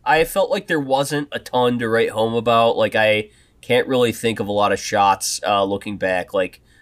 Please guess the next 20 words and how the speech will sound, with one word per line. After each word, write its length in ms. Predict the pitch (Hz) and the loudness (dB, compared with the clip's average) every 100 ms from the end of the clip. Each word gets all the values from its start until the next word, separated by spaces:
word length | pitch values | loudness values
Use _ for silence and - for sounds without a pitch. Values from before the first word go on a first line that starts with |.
| _ _ 110 | _ _ -4
"Ooh, 220 | 110 98 | -2 0
that 200 | 98 95 | 0 0
would 120 | 95 | -2
be 120 | 95 | -8
a 60 | 95 | -8
beautiful 440 | 85 101 95 98 | -8 -12 -10 -12
picture." 340 | 92 - - 95 | -8 -8 -8 -4
Maybe 260 | 139 208 | -2 -2
some 180 | 202 208 | -4 -4
of 40 | 170 | -4
the 80 | |
shots 380 | - - 131 127 | -4 0 0 0
of 100 | 123 | -4
the 100 | 110 | -6
mansion 460 | 101 95 98 120 113 | -4 -4 -6 -8 -8
they 100 | 110 | -8
were 160 | 107 | -6
living 260 | 110 110 113 | -8 -6 -6
in. 220 | 113 117 - _ _ - | -8 -8 -14 _ _ -4
Uh, 400 | 107 101 98 | 2 4 4